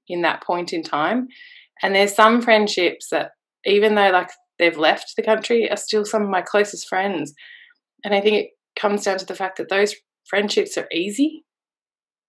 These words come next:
I don't have to try, with them, if that <laughs> makes sense. Like,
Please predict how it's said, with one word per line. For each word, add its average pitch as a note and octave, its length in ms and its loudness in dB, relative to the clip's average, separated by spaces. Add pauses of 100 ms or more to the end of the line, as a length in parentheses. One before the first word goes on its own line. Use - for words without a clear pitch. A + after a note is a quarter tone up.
(200)
I G3+ 60 -2
don't A3+ 200 4
have - 380 0
to G#3 80 -2
try, G3+ 600 6 (560)
with A#3 160 0
them, C4+ 180 6
if C4+ 160 2
that A3+ 180 0
<laughs> G#3 80 2
makes - 300 -6
sense. G#3 400 2
Like, F3 220 4